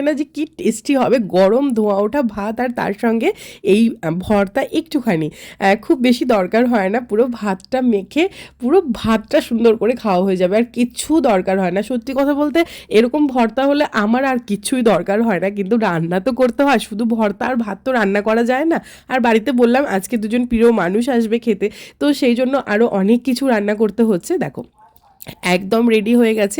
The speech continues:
আমার চিংড়ি দিয়ে কাঁচকলার ভর্তা, আর কিছুটা চিংড়ি ছাড়াও আমি তুলে রেখেছি। আহ, তো সব কিছু মিলিয়ে মিশিয়ে ভর্তার রেসিপিটা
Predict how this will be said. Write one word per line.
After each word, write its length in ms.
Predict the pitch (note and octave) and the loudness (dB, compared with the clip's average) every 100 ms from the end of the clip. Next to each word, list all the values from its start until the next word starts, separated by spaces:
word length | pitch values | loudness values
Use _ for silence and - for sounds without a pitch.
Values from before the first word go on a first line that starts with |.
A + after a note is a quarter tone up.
| C4+ | -2
আমার 160 | F#3 C4 - - - | -2 -2 -6 -20 -6
চিংড়ি 280 | G#3 F#3 G3+ | -4 -2 0
দিয়ে 120 | A3 D#4+ F#3+ | 0 0 0
কাঁচকলার 520 | F3 - E3 F#3+ A3 F#3+ | -2 -4 -2 0 0 0
ভর্তা, 320 | D3 - A#3+ A#4+ | -4 -2 -6 -4
আর 80 | C#4 B3+ | -4 -2
কিছুটা 280 | A#3+ A#3 A#3+ A#3+ | -2 -2 -2 -2
চিংড়ি 240 | A#3 G#3+ A#3+ | -4 -2 -4
ছাড়াও 280 | - F3+ G3 G#3 | -2 0 0 0
আমি 100 | A3 A3 | -2 -4
তুলে 180 | F#3+ G3+ | -2 0
রেখেছি। 340 | F3+ F#3 F3 D4 | 0 0 -2 -4
আহ, 440 | - - - E3+ F3 F3+ | -4 -12 -8 -2 -2 0
তো 60 | A#3+ | 0
সব 140 | - F#3 - | 0 -4 -6
কিছু 160 | A3+ D#4 C#4+ | -2 0 0
মিলিয়ে 240 | G3+ G#3+ A#3 | 0 2 2
মিশিয়ে 260 | A#3 D4+ A#3+ | 0 0 0
ভর্তার 340 | G#3 F3 - A#3+ G3+ | 0 -2 0 2 2
রেসিপিটা 360 | G3 A3 B3 | 0 -4 -2